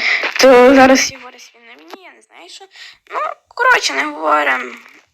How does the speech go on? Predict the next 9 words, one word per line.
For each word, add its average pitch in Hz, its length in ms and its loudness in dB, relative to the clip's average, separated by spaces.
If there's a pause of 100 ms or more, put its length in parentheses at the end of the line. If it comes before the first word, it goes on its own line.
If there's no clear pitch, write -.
(200)
що - 240 -16
не 247 140 -12
знаємо, 285 540 -2
бо 226 160 -14
плести 254 640 -8 (1300)
такого 226 440 -10 (1400)
теж 208 260 -8 (300)
не - 120 -20
хочеться. - 400 -20